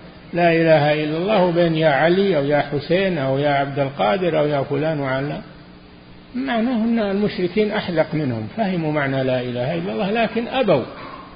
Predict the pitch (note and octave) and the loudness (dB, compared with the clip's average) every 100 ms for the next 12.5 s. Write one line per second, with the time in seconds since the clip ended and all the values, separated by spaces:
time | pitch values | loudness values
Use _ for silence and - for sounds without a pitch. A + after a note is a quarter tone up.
0 | - - - C#3+ D3+ D#3 C#3+ D#3 G3 D#3 | -20 -20 -8 -2 0 0 2 4 6 4
1 | - - - - - - - - - G#3 | 2 -12 -16 -16 -20 -20 -20 -20 -8 2
2 | C4 A#3+ A#3+ B3+ B3 A#3+ A#3 B3+ A#3+ A3+ | 4 6 6 6 6 6 4 2 2 2
3 | G#3 F#3+ F3 G3+ G3 D#3+ E3 D#3+ D#3 D#3+ | 0 -2 -4 -2 0 0 0 -2 -2 0
4 | D#3 D3+ D3 C#3+ C#3 C#3 C3 C#3 C#3+ C3+ | 2 4 4 2 0 -2 -2 -4 -6 -8
5 | C3+ C#3 C3+ - - - - - C3+ E3+ | -6 -8 -10 -14 -20 -20 -20 -12 -2 0
6 | F3+ - F3+ D3 D#3 E3+ E3 - - - | 0 -2 -4 0 0 0 -4 -12 -20 -20
7 | - - C#3 D#3+ D#3+ F3 D#3 - D#3+ E3 | -20 -6 4 6 4 0 -4 -2 0 2
8 | D3+ B2+ F3 D#3+ B2+ A#2+ C3+ B2 C#3 C#3 | 0 0 0 2 0 -2 -4 -2 -2 -2
9 | A2 D2+ - - - - - - - - | -4 -8 -16 -20 -20 -20 -20 -20 -20 -20
10 | - - - - - - - D3 F3 - | -20 -20 -20 -20 -20 -20 -8 -2 -2 -2
11 | D#3 D3 D3 C#3+ C#3 D3+ C#3+ B2 B2 A#2+ | -6 -2 -2 0 2 2 2 0 -4 -4
12 | A#2+ A#2 A#2+ D3 B2+ | -4 -2 -2 -4 -4